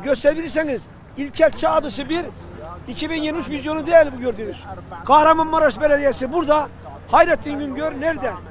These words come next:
Adam Allah'tan korkar. Bu bina keşke kendilerinin başına kepseydi. Burada dört günden beri sana can çekişiyor. Bir saat önce ben bu sesi duydum. Müdahale edilmiyor.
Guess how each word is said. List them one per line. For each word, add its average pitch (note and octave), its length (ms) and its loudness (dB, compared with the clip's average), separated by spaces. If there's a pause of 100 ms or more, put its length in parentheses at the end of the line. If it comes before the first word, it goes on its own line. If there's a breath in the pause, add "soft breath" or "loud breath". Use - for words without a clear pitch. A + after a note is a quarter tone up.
(560)
Adam D#4+ 240 -2
Allah'tan E4 460 -2
korkar. A#3+ 220 -6 (520)
Bu E4 120 -2
bina E4+ 220 4
keşke D4+ 320 0
kendilerinin D#4 340 2
başına D#4+ 240 4
kepseydi. A#3 440 0 (500)
Burada F4 280 8
dört F#4 200 4
günden D#4+ 200 0
beri D4+ 160 8
sana D4+ 200 0
can D#4+ 140 8
çekişiyor. C#4+ 520 -4 (420)
Bir F#4+ 100 2
saat D#4 300 4
önce C#4+ 260 4
ben D4 180 4
bu C#4+ 80 -2
sesi B3+ 320 2
duydum. E4+ 440 4 (540)
Müdahale D#4+ 460 4
edilmiyor. D#4 460 0